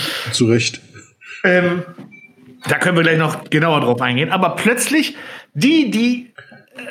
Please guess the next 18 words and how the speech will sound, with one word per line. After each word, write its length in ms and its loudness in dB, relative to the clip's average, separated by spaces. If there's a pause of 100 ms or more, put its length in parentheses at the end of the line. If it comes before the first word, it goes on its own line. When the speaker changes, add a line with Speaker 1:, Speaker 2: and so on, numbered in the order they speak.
(160)
Speaker 2:
mit, 280 0
mit 200 0
Internetkoch 800 2
und 160 0
Internetkocherei 920 0
überhaupt 800 2 (100)
nichts 280 0
anfangen 440 -2
konnten, 580 -2 (540)
versuchen 500 2
plötzlich 320 0
ein 100 0
Format 600 0
aus 240 -2
dem 220 0
Boden 320 2
zu 160 -2
stampfen, 800 -4